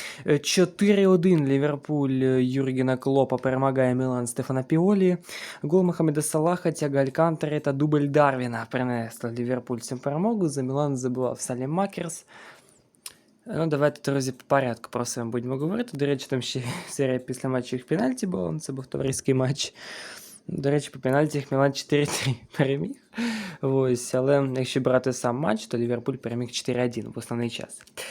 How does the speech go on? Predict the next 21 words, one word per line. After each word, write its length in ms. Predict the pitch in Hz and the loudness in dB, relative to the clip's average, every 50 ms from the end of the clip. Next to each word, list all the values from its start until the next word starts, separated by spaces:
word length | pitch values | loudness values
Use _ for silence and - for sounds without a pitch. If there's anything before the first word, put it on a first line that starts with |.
| - - - - - | -12 -14 -6 0 2
Ліверпуль, 380 | 247 254 262 254 254 208 165 | 4 4 4 2 2 2 2
Юрген 340 | 147 151 156 156 156 156 151 | 2 2 0 0 0 0 0
Клоп, 280 | - 151 143 123 127 127 | 0 0 0 0 0 -2
головний 320 | 131 135 135 135 135 123 | -2 0 0 0 -2 -2
тренер 340 | 117 - 131 123 120 131 - | -4 -4 -6 -8 -8 -8 -6
команди, 380 | 160 165 196 226 240 214 185 | -6 -4 -2 -2 -2 -2 -2
чотири 320 | - - - - 151 143 139 | -4 -6 -6 -4 -2 -2 -2
три 200 | 135 - 143 143 | -2 -2 -4 -2
три 220 | 139 139 131 127 | -2 -2 -4 -4
стартова 480 | - - 131 123 123 - - 123 120 120 | -4 -6 -8 -8 -8 -6 -6 -4 -4 -4
розстановка 440 | 120 120 - - 127 120 120 - 117 | -4 -6 -4 -4 -4 -4 -4 -4 -4
Ліверпуля, 500 | 123 139 147 156 165 233 240 208 170 147 | -2 -2 -2 -2 0 2 2 4 2 2
Келхер 520 | - - 143 127 120 117 - - 120 123 | 2 2 2 2 2 0 -4 -8 -6 -4
в 20 | |
воротах, 440 | 123 147 165 196 226 220 - 143 - | -2 0 2 2 2 2 0 -4 -4
пара 200 | - - 127 127 | -4 -4 -4 -4
центральних 600 | 127 - - 135 127 139 131 127 123 120 120 113 | -4 -6 -6 -6 -2 0 0 0 0 0 -2 -4
захисників 540 | 110 120 113 - - - - 120 - 127 117 | -4 -4 -6 -6 -8 -12 -10 -6 -4 -2 -2
Жель 180 | 117 120 117 117 | -2 -2 -2 0
Матіп 400 | 120 123 127 - - 120 127 147 | 0 -2 -2 -2 -6 -2 2 4
Гомеш, 360 | 185 220 254 254 240 - | 4 4 4 2 -2 -4